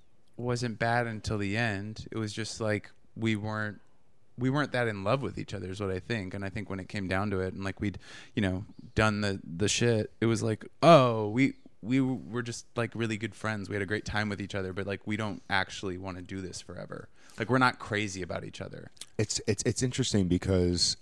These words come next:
Speaker 2: as a man at, at thirty-three,
Speaker 1: Yeah.
Speaker 2: I've never been married. I've never really felt like I've been in a relationship where I was like, "This really could be the one,
Speaker 1: Mm-hmm.
Speaker 2: and I wanna at least take a shot at it."
Speaker 1: Yeah.
Speaker 2: You know?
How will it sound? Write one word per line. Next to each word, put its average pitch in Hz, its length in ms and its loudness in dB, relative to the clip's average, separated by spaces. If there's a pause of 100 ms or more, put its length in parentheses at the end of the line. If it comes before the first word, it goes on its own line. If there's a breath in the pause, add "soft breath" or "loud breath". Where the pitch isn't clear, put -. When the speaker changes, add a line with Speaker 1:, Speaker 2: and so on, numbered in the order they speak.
Speaker 2:
as 87 360 4
a 98 100 0
man 90 640 2 (140)
at, 80 500 0
at 85 200 -2
thirty-three, 90 880 6 (140)
Speaker 1:
Yeah. 113 200 2 (800 loud breath)
Speaker 2:
I've 101 160 4
never 107 160 6
been 127 160 8
married. 78 360 0 (560 loud breath)
I've 92 140 2
never 98 640 6 (160)
really 117 440 6
felt 95 320 0
like 87 180 -2
I've 82 220 0
been 92 100 6
in 87 100 2
a 85 60 0
relationship 78 720 -2
where 80 260 -4
I 76 140 -2
was 76 240 -4
like, 76 360 -4 (140)
"This 98 300 -4 (160)
really 95 260 0
could 90 320 -4
be 82 120 -2
the 76 120 -4
one, 73 420 -4
Speaker 1:
Mm-hmm. 127 200 2
Speaker 2:
and 78 180 0
I 80 140 0
wanna 95 260 4
at 87 80 2
least 101 220 -2
take - 160 0
a - 20 -8
shot 87 400 -2
at 62 160 -6
it." 58 100 -8 (220)
Speaker 1:
Yeah. 113 220 10
Speaker 2:
You 95 40 10
know? 87 260 2